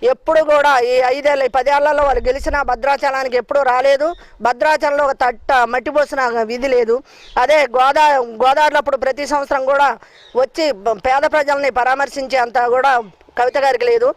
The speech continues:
ఇవాళ మళ్ళీ తగుదునమ్మా అని నేను మళ్ళీ ఎంపీగా పోటీ చేస్తానంటే ఎవరు ఓటేస్తారమ్మా?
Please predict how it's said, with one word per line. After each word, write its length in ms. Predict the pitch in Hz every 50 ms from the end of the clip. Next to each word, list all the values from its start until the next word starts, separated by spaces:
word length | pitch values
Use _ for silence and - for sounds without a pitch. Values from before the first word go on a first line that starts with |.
| _ - - - -
ఇవాళ 240 | - 262 277 277 277
మళ్ళీ 260 | 269 269 285 311 311
తగుదునమ్మా 560 | 302 285 269 277 302 302 302 294 285 285 285
అని 320 | 277 285 294 302 285 247 233
నేను 480 | 233 254 262 277 285 294 277 240 226
మళ్ళీ 300 | 226 233 240 254 277 285
ఎంపీగా 500 | 277 269 262 247 - 294 277 294 285 262
పోటీ 280 | - - 269 262 247 285
చేస్తానంటే 500 | 269 269 269 - - 254 247 247 240 262
ఎవరు 220 | 240 247 262 269
ఓటేస్తారమ్మా? 680 | 277 269 - 269 262 254 - 269 240 233 247 254 285